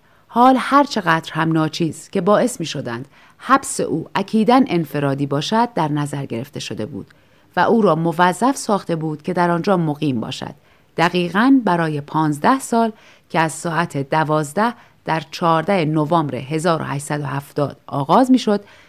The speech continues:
و در ساعت دوازده چهارده نوامبر هزار و هشتصد و هشتاد و پنج خاتمه می‌یافت. کوچکترین تلاش مرد جوان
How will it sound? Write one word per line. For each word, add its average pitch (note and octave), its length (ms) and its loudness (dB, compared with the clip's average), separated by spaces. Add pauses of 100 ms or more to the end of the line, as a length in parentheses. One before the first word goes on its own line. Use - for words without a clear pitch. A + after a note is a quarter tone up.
(140)
و D#3 80 -2
در D#3 140 2
ساعت F3 400 0
دوازده D3 840 0 (200)
چهارده E3 480 2
نوامبر D3 460 2
هزار D3 480 0
و - 40 -4
هشتصد C#3+ 400 -4
و C#3+ 40 -4
هشتاد C3+ 360 -4
و C3 60 0
پنج C4 400 -2 (240)
خاتمه E3 420 -6
می‌یافت. F#2 320 -10 (720)
کوچکترین C4 720 2
تلاش C4+ 520 0
مرد A#3 420 2
جوان D3 400 -2